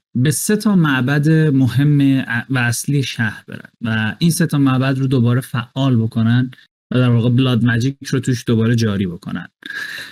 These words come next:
اه، بعد از یه سری نقشه‌های خیلی خاصی که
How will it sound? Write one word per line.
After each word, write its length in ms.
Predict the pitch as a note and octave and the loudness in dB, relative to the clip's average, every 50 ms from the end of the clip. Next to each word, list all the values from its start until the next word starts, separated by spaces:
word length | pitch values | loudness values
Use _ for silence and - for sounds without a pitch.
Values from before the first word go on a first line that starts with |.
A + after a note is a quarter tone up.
| - _ _ _ - | -20 _ _ _ -4
اه، 600 | - B2+ B2 B2 B2 B2+ B2+ B2+ B2+ B2+ B2+ B2 B2 - - _ - _ _ _ _ _ | -2 0 0 2 2 2 2 2 0 0 -2 -4 -6 -12 -20 _ -20 _ _ _ _ _
بعد 240 | - - D3 D#3+ F3 | 0 0 0 0 0
از 140 | F#3+ F3+ F3 | 2 2 2
یه 60 | F#3+ | 0
سری 300 | F3+ - F#3+ F#3+ F3+ F3+ | 0 0 0 0 2 2
نقشه‌های 680 | F3 E3+ C#3+ C3+ C#3 - - D#3 C#3 C3 D3+ E3 E3+ | 2 0 0 -2 -4 -6 -8 -6 -4 -4 -2 -2 -4
خیلی 300 | D#3 - D3 C#3 C3+ - | -4 -4 -4 -2 -2 -4
خاصی 580 | A2+ - - - D#3 E3 D3+ - - - D#3 C#3+ | -6 -8 -6 -2 -2 -2 -2 -2 -4 -6 -6 -4
که 480 | - - D3+ D3+ D3+ D3 D3 C#3+ - | -2 -2 0 0 0 0 0 -2 -6